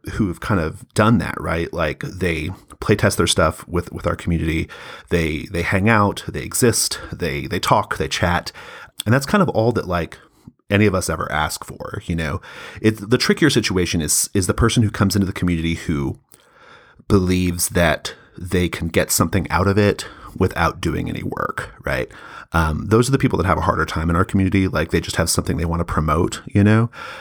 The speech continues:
Um, we're pretty sensitive about <laughs> that. Like, no, like, nobody will ever just be like, "Oh, get outta here." But everyone kinda knows when you're there just to promote something. But if you go there kind of, like, with an open heart and, uh, and a desire to be involved in the community,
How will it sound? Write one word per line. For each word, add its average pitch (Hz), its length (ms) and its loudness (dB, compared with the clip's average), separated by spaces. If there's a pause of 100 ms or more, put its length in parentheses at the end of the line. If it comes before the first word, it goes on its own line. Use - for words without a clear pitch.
(140)
Um, 85 320 0
we're 90 120 -2
pretty 101 200 -2
sensitive 82 420 -4
about 98 240 0
<laughs> - 20 -16
that. 110 400 2
Like, 90 340 0
no, 98 180 -2
like, 95 200 -2
nobody 127 260 6
will 98 120 2
ever 95 120 0
just 87 140 -6
be 80 80 -6
like, 78 200 -2
"Oh, 90 220 0
get 85 100 -4
outta 87 180 0
here." 80 260 -2 (360)
But 95 440 0 (260)
everyone 127 320 4
kinda 107 240 2
knows 85 440 0
when 90 120 -4
you're 85 120 -2
there 85 340 -2
just - 240 -6
to 87 100 -4
promote 78 400 -4
something. 104 540 2 (280)
But 104 100 6
if 92 60 0
you 113 100 6
go 113 200 6
there 107 180 4
kind 87 220 0
of, 82 80 -6
like, 80 180 -2
with 85 120 -2
an 80 80 -2
open 90 260 2
heart - 420 0 (200)
and, 101 440 -2 (420)
uh, - 200 0
and 92 100 4
a 95 40 4
desire 90 400 4
to 87 60 0
be 80 120 0
involved 82 420 2
in 87 80 4
the 76 60 -4
community, 76 640 -4